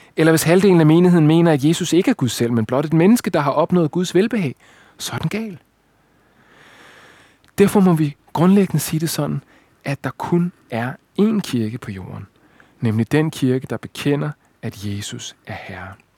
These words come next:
Vi står opdelt i mange forskellige kirkesamfund, og det kan der være gode grunde til. Det kan der også være dårlige grunde til. Men vores ydre organisering betyder ikke, at vi ikke er ét. Jeg havde den fantastiske oplevelse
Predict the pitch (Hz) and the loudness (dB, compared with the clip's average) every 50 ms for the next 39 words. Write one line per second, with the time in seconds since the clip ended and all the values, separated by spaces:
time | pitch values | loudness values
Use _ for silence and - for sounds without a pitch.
0 | _ _ _ _ _ _ - - - - - - - - _ - 202 208 - 233 | _ _ _ _ _ _ -20 -20 -20 -20 -20 -20 -20 -4 _ 2 2 4 4 2
1 | - 160 175 202 - - 180 156 135 135 135 131 135 127 135 160 190 202 - - | 0 0 0 0 0 0 0 2 2 2 4 4 6 6 6 4 4 2 2 -2
2 | 147 - - 175 175 175 185 175 - - 156 151 160 180 185 - - 143 107 101 | -4 0 2 2 4 4 2 0 0 0 2 4 4 4 2 0 -2 -4 -4 -2
3 | - 107 104 113 - 202 202 262 233 202 170 - - 170 208 233 233 - - 135 | -4 -4 -4 -2 -2 -2 -2 0 -2 -2 -2 0 0 2 2 2 0 0 2 2
4 | 135 151 165 - - 123 113 110 - - _ _ _ - 120 123 120 143 151 - | 4 4 2 2 0 -2 -2 -2 -4 -8 _ _ _ -6 -4 -2 0 0 0 -2
5 | 170 - 147 131 156 170 185 - 113 104 98 101 - - 98 117 110 - _ _ | 0 0 2 2 2 2 2 0 -2 -4 -4 -6 -8 -10 -12 -14 -14 -16 _ _
6 | _ _ _ _ _ _ _ - - - - - - - - - - - _ _ | _ _ _ _ _ _ _ -20 -20 -20 -20 -20 -20 -20 -20 -20 -20 -20 _ _
7 | 135 135 143 151 147 147 - - - 170 165 175 190 190 185 131 139 139 - 135 | 0 2 2 4 2 0 -2 -4 -2 0 2 2 4 4 4 2 2 0 0 0
8 | 127 123 - - 147 143 139 143 131 - 135 - - - 202 196 190 180 156 127 | 0 -2 0 0 0 0 0 0 -2 -4 -6 -6 -6 -6 -2 -2 0 0 0 0
9 | 120 117 120 127 127 - _ _ 123 117 101 117 - - 110 110 - 127 - - | 0 -2 -4 -8 -12 -14 _ _ -10 -8 -8 -8 -10 -8 -8 -8 -8 -10 -10 -10
10 | 135 - - - - - - _ _ _ _ _ _ _ _ _ _ _ _ _ | -12 -12 -12 -16 -20 -20 -20 _ _ _ _ _ _ _ _ _ _ _ _ _
11 | _ _ _ _ - - - - - - - - - 113 113 143 143 147 143 - | _ _ _ _ -20 -20 -20 -20 -20 -20 -20 -10 -6 -2 2 4 4 4 4 4
12 | 147 135 - - 135 135 - - 143 - - 113 110 117 - 131 120 113 113 110 | 2 0 0 0 -2 -2 -2 -4 -6 -2 0 0 0 0 0 -2 -4 -4 -4 -6
13 | - 113 107 | -6 -8 -8